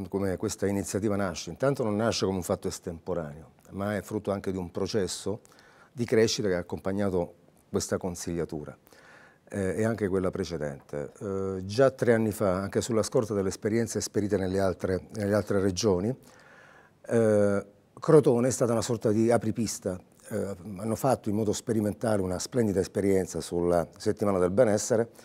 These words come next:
con un grande consenso e una grande partecipazione. E sulla scorta di questa esperienza, noi già l'anno scorso, mm, anche se in scala, abbiamo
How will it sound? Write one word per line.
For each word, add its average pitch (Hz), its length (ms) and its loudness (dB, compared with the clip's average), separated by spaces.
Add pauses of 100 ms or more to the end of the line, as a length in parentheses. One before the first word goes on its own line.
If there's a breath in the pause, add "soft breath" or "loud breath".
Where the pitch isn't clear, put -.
(500 loud breath)
con 131 260 6
un 120 140 6
grande 123 340 8
consenso 123 460 4
e 117 40 4
una 110 80 4
grande 110 220 4
partecipazione. 90 840 -4 (760 loud breath)
E - 140 6
sulla 131 240 8
scorta 147 300 8
di 110 100 6
questa 131 240 4
esperienza, 147 760 6 (640)
noi 147 200 4
già 165 120 4
l'anno 139 240 6
scorso, 113 720 6 (100)
mm, 110 180 -2 (280)
anche - 260 0
se - 140 6
in 135 120 10
scala, 120 560 4 (220)
abbiamo 113 600 0